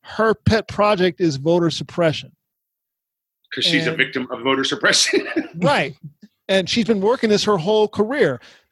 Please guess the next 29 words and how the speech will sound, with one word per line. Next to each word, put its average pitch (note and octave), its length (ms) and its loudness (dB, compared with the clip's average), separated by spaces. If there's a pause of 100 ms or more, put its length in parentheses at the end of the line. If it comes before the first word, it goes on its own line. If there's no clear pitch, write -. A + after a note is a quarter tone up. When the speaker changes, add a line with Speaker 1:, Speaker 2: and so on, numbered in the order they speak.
(300)
Speaker 1:
Vi-, A3+ 240 2
that's, C#4 380 0
vice B3+ 380 0
presidents C#4 460 0
don't B3+ 240 0
really A#3 220 2
do A3 420 0
a - 20 2
lot, D3 420 0
so - 180 -2
they A#3 140 2
can G3 160 0
focus A#3 580 0
on F3 260 2
one G3+ 300 2
thing, F3+ 580 0 (400)
and E3 100 0
she C4+ 140 0
can D#3 240 -4 (520)
fucking G#3 320 0
nail G3 460 2
down G3 360 0
on D3+ 180 -2
that. B2+ 260 -6 (220)
You E3 100 -6
know E3+ 100 -2
what E3 100 0
I D#3+ 40 0
mean? E3 240 0